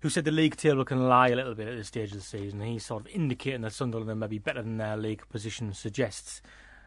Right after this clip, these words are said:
The manager you've just, um, referenced there, Dean Smith, didn't see it like that at all. "We gave them three goals,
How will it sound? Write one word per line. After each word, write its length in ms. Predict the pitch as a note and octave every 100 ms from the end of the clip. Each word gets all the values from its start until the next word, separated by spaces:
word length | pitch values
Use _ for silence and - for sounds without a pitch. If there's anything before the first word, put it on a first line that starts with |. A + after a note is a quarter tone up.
| -
The 80 | B2+
manager 440 | C#3 E3+ C3+ C3+ D3
you've 180 | B2+
just, 320 | B2 A2 - - - - - - -
um, 380 | A2 G#2 G#2+ G2+ - _ -
referenced 440 | A2+ - A2+ -
there, 180 | A2+ A2
Dean 280 | - B2 A#2
Smith, 480 | - D#3 B2+ - - - - _ _
didn't 240 | D#3+ C#3+ B2+
see 180 | B2+
it 80 | B2+
like 220 | C3 A#2 A#2
that 200 | A2+ - _ _ -
at 100 | B2
all. 260 | G#2+ G2 - - _ _ - - - - _ _
"We 120 | C#3 C#3+
gave 160 | D3
them 140 | C3 A#2+
three 300 | - F#3 F3
goals, 460 | D3 C3+ E3 -